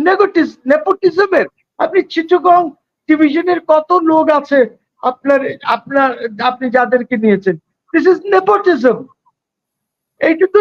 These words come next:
নেপোটিজম। তা যদি শেখ হাসিনা তার পঞ্চাশ জন এমপি বানিয়েছে নেপোটিজম করে, বা তার লোকজনকে রেখেছে,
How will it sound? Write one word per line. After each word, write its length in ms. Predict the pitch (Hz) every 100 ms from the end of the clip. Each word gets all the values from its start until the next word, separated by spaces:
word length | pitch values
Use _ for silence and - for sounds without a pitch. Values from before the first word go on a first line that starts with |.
| 392
নেপোটিজম। 640 | 349 349 359 330 226 220 143 _ _ _ -
তা 60 | 320 330
যদি 180 | 349 320
শেখ 300 | - 311 330
হাসিনা 420 | 311 311 330 339 285 240 240 _ _ _ _
তার 240 | 277 277 320 262 _ _ _ _ _ -
পঞ্চাশ 420 | 269 269 - 311 269 320
জন 120 | 311
এমপি 360 | 269 269 - 320
বানিয়েছে 640 | 320 311 311 320 311 285 220 127 _ _ _ _ _ 208
নেপোটিজম 600 | 233 - 277 285 269 311
করে, 260 | 285 285 262 277 - _ _ _ -
বা 80 | 247 247
তার 200 | 254 277 302
লোকজনকে 480 | 285 269 233 302 311
রেখেছে, 440 | 294 285 302 302